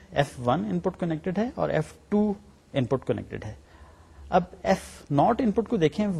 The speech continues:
وہ ٹائم انٹرول ٹی سکس پہ لو سے ہائی جا رہا ہے، so that means نینڈ گیٹ کا ایک ان پٹ جو ہے وہ ون ہو گیا۔ اسی طرح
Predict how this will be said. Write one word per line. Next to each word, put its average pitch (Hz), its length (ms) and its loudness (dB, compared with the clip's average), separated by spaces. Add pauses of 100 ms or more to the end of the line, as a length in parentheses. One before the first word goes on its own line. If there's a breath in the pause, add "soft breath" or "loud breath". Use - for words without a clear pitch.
(100)
وہ 202 280 6 (140)
ٹائم 170 240 2
انٹرول 170 340 2
ٹی 185 220 0
سکس - 340 -6
پہ 214 80 -2
لو 170 340 2
سے 214 180 -4 (200)
ہائی 120 120 6
جا 107 200 2
رہا - 60 -6
ہے، - 120 -12 (500 soft breath)
so 151 180 4
that 151 140 6 (100)
means 190 200 2
نینڈ 147 360 2
گیٹ 160 200 0
کا 175 60 2
ایک 156 300 2
ان 147 120 0
پٹ 143 240 0
جو 147 100 2
ہے 165 60 -4 (180)
وہ 131 220 2
ون 107 160 0
ہو 117 160 -4
گیا۔ 127 80 -4 (680 loud breath)
اسی 151 200 -2
طرح 190 200 2